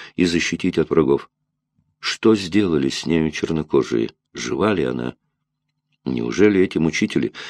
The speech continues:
которые с таким сладострастием терзают человеческое тело, уже погубили ее? Увы, Корок слишком хорошо знал жестокие нравы этого племени. Временами он буквально дрожал от ужаса.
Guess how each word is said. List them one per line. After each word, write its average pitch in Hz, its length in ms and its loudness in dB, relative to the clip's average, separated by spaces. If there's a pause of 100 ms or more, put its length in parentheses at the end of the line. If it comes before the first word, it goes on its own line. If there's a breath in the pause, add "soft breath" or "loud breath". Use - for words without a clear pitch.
(120)
которые 87 580 8
с - 140 -8
таким 101 340 0
сладострастием 90 920 2
терзают 85 500 4
человеческое 92 640 2
тело, 98 280 4
уже 87 280 4
погубили 92 500 0
ее? 58 240 0 (1000)
Увы, 71 460 -2 (420)
Корок 95 340 6
слишком - 460 -2
хорошо 104 380 0
знал 90 340 2
жестокие 78 540 -2
нравы 87 480 4
этого 76 320 0
племени. 76 420 2 (380 loud breath)
Временами 104 560 8
он 107 200 8
буквально 107 520 6
дрожал 95 420 6
от - 160 2
ужаса. 95 420 -2